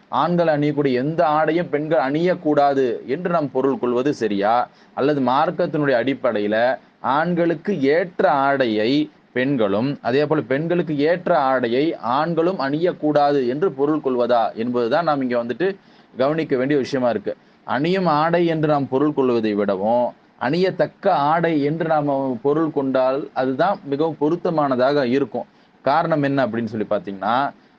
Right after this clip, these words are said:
நபிகள் நாயகம் ஸல்லல்லாஹு அலைஹி வஸல்லம் அவர்கள் இந்த ஹதீஸை சொல்றாங்க. அவங்களுடைய காடையில், அஹ், காலத்துல ஆடைகள் எப்படி அணியப்பட்டன அப்படிங்கிறத நம்ம வந்துட்டு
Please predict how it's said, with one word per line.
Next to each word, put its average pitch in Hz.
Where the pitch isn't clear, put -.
நபிகள் 160
நாயகம் 160
ஸல்லல்லாஹு 147
அலைஹி 143
வஸல்லம் 151
அவர்கள் 147
இந்த 123
ஹதீஸை 127
சொல்றாங்க. 101
அவங்களுடைய 180
காடையில், 160
அஹ், 139
காலத்துல 151
ஆடைகள் 156
எப்படி 147
அணியப்பட்டன 131
அப்படிங்கிறத 165
நம்ம 127
வந்துட்டு 139